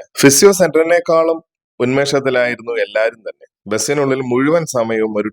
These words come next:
ടൂർ മൂഡിൽ തന്നെയായിരുന്നു. പാട്ടുപാടിയും കഥകൾ പറഞ്ഞും പരസ്പരം കളിയാക്കിയും അങ്ങനെ കക്കടാംപൊയിലെത്തി. കോടമഞ്ഞിന്റെ കുളിര് നമ്മുടെ മനസ്സുകളിലേക്കും. റിസോർട്ടിൽ നാല് റൂം ഉണ്ടായിരുന്നു, പിന്നെ ഓണസദ്യ. ഇതിനിടയിൽ പറയട്ടെ, റിസോർട്ടിന്റെ ഓണർ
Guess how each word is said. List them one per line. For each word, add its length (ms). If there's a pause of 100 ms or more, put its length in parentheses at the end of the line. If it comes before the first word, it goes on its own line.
ടൂർ 200 (100)
മൂഡിൽ 320
തന്നെയായിരുന്നു. 600 (100)
പാട്ടുപാടിയും 720
കഥകൾ 380 (100)
പറഞ്ഞും 360
പരസ്പരം 420 (120)
കളിയാക്കിയും 600 (520)
അങ്ങനെ 220
കക്കടാംപൊയിലെത്തി. 880 (160)
കോടമഞ്ഞിന്റെ 580
കുളിര് 380 (160)
നമ്മുടെ 300
മനസ്സുകളിലേക്കും. 840 (1120)
റിസോർട്ടിൽ 480 (120)
നാല് 340
റൂം 260
ഉണ്ടായിരുന്നു, 540 (400)
പിന്നെ 240 (260)
ഓണസദ്യ. 440 (120)
ഇതിനിടയിൽ 400
പറയട്ടെ, 260 (100)
റിസോർട്ടിന്റെ 500
ഓണർ 300